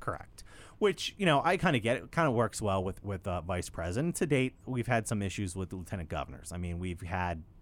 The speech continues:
Stack, who was ousted basically 'cause he abused his position. We have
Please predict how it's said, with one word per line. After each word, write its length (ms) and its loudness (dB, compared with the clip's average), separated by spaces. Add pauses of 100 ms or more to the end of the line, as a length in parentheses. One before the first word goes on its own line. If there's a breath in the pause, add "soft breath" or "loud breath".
(140)
Stack, 580 -2
who 100 0
was 260 -2
ousted 600 -2 (240)
basically 640 -2
'cause 260 -2
he 180 -4
abused 420 -6
his 140 -4
position. 520 -4 (720 loud breath)
We 160 -6
have 480 -4